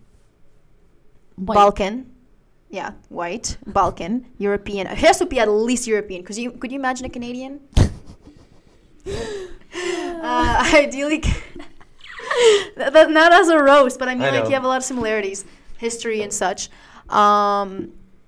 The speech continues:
Speaker 2: same area of field, like, study-wise. I think it would be nicer if it's, like, this, a similar area study.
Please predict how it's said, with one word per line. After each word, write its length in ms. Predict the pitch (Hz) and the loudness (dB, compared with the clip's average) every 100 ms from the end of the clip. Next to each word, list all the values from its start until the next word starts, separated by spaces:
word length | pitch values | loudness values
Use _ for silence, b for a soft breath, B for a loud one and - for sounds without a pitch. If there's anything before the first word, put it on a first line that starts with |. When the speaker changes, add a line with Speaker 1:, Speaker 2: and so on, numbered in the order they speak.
| _ | _
Speaker 2:
same 920 | - - - - 311 330 339 359 320 | -6 -4 -2 0 0 0 -2 -4 -4
area 460 | 302 - 247 294 311 | -6 -6 -6 -4 -2
of 100 | 311 | -4
field, 220 | 294 302 | -8 -10
like, 100 | 247 | -10
study-wise. 520 | - 262 311 339 403 | -10 -10 -6 -4 -4
I 80 | - | -4
think 200 | 311 339 | -6 -2
it 60 | 392 | 0
would 140 | 381 | 2
be 80 | 302 | 0
nicer 680 | 233 202 180 247 - 330 415 | -2 -4 -2 0 0 0 0
if 180 | 523 220 | -2 -4
it's, 100 | 226 | -2
like, 140 | 220 220 | -4 -4
this, 240 | 202 - - | -6 -8 -8
a 60 | |
similar 380 | - 208 202 208 | -6 -4 -6 -6
area 540 | 202 - 196 190 196 202 | -6 -4 -4 -4 -6 -8
study. 500 | - 214 247 359 | -10 -10 -10 -12